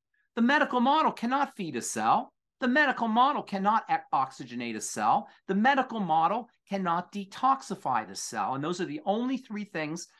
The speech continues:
that you need to do to a cell is feed it, oxygenate it, and detoxify it. Simple as that.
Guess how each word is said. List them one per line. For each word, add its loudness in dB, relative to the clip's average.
that -14
you -4
need -2
to -16
do -8
to -8
a -10
cell -6
is -12
feed -6
it, -6
oxygenate 0
it, -10
and -8
detoxify -2
it. -18
Simple -8
as -8
that. -6